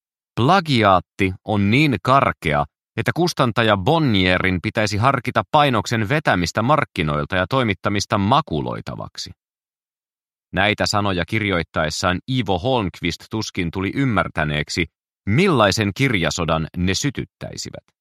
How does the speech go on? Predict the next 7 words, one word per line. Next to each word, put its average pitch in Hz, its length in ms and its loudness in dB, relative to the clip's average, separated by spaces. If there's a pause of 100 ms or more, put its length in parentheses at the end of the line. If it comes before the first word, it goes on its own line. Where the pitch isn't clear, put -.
(840)
Uutinen 107 540 2
plagiaattiepäilystä 95 1400 2
levisi 101 340 0
nopeasti 98 580 -2
paikallislehdestä 82 960 -2
valtakunnan 69 640 -2
mediaan. 50 540 -6